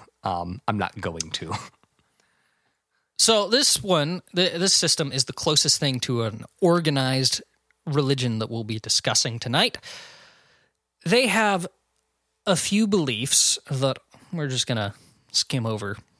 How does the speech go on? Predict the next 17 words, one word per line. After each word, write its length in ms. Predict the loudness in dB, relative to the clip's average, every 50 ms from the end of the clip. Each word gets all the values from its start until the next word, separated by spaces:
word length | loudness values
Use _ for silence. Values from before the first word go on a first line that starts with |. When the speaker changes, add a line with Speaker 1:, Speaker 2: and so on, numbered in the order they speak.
| _ -6
Speaker 2:
some 420 | -2 0 2 2 2 2 0 0
of 140 | -2 -4 -6
their 280 | -6 -4 -4 -4 -6 -4 -6
basic 580 | -2 2 2 2 4 4 2 2 0 0 0 0
stuff 440 | 2 2 2 2 0 0 0 -2 -6
that 140 | -10 -8
they 120 | -6 -6 -6
think. 360 | -6 -6 -8 -8 -10 -14 -20 -20 _ _ _ _ -18 -14 -14 -14 -14 -14 -16 -4
First 280 | 0 2 2 2 2 2
of 60 | 2
all, 180 | 2 2 0 0
they 220 | 0 2 2 2
don't 180 | 2 0 0 0
believe 320 | 0 0 2 2 2 0
in 120 | -2 0
Satan 540 | 0 0 0 -2 -4 -4 -6 -6 -6 -6 -8 -10 _ _ _ -2 0
as 520 | 0 2 2 0 0 0 0 0 -2 -6